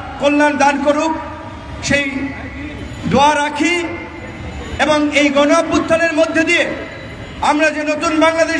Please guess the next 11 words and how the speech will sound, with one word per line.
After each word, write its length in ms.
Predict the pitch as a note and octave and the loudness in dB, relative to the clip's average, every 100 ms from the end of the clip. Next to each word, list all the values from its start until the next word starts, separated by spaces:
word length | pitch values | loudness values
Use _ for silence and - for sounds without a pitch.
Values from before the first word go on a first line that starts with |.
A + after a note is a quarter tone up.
| D4+ | 2
বিনির্মাণ 340 | E4 D#4+ E4+ D#4+ | 2 4 2 2
করতে 240 | E4 E4 E4+ E4 | 0 0 0 2
চাই, 180 | E4+ F4+ F4 E4+ - - - - - | 2 2 -2 -8 -10 -12 -12 -10 0
সেই 220 | D4+ E4+ | 2 4
বাংলাদেশে 580 | E4 E4+ E4+ E4 - E4 - - - - - - - | 2 2 0 -2 2 2 2 -4 -10 -14 -14 -14 -2
উনিশশো 360 | B3 D4+ D#4 D#4+ | 2 4 4 2
একাত্তর 440 | D4+ E4 - F4 D4+ | 2 0 0 -4 0
সালের 260 | D4+ E4 D#4+ | 2 4 2
মুক্তিযুদ্ধের 600 | D#4+ D4+ E4 E4+ E4+ E4+ E4 - | -2 -2 0 2 2 2 2 2
শহীদেরা, 460 | D4+ F4 E4+ E4+ D#4+ - - - - - - - | 2 4 4 4 2 -2 -8 -10 -12 -14 -6 2
শহীদের 380 | D#4+ E4 D#4+ | 4 4 2